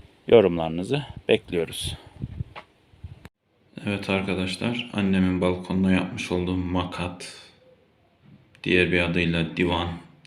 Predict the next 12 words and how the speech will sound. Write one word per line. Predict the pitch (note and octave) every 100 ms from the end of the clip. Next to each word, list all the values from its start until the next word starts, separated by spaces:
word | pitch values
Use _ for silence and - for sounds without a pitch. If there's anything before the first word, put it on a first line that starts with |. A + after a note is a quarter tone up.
| - - - - _ _ -
diğer | A2 B2 A2+ F2+ E2+
bir | E2 E2
adıyla | - F2+ F2+ F2 E2+
da | E2
sedir | E2 - F2 D#2+ C#2+ C#2+
bu. | D#2+ A#2+ - - - - - - - - - - - - - - - - - - -
Daha | F#2+ G2
önce | F#2+ F#2+ F#2+ - - - - - - - - -
bu | F2+
videonun | F2+ F#2 F2+ F2
başında | E2 D#2+ F2+ F2+ E2
belirtmiştim, | D#2+ - - A2 - D3